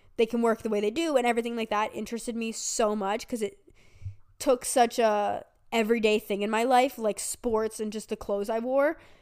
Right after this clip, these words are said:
but also incorporated engineering behind that, and I was very interested in that. Then I discovered that that was an extra year of schooling, and mechanical engineering was more so the umbrella on top of that.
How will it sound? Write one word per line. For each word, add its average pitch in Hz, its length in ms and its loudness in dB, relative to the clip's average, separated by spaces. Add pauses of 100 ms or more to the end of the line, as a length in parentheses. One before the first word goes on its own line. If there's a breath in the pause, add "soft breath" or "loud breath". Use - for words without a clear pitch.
(140 soft breath)
but 233 100 2
also 226 320 4
incorporated 220 560 0
engineering 214 500 -4
behind 202 320 -6
that, 247 400 -2
and 202 140 -4
I 185 60 -2
was 220 120 -8
very 208 320 -2
interested 202 360 -10
in 202 40 -16
that. - 220 -6 (680 soft breath)
Then 311 360 6
I 262 100 4
discovered 240 520 4
that 226 140 4
that 220 140 4
was 220 120 0
an 226 80 0
extra 214 240 -2
year 220 120 -2
of 214 100 -6
schooling, 277 720 0
and 226 300 -2
mechanical 226 560 -2
engineering 226 480 -2
was 220 140 -4
more 208 240 0
so 214 180 0
the 214 160 -2
umbrella 208 720 4
on 220 180 0
top 202 240 0
of 220 80 -4
that. 285 320 4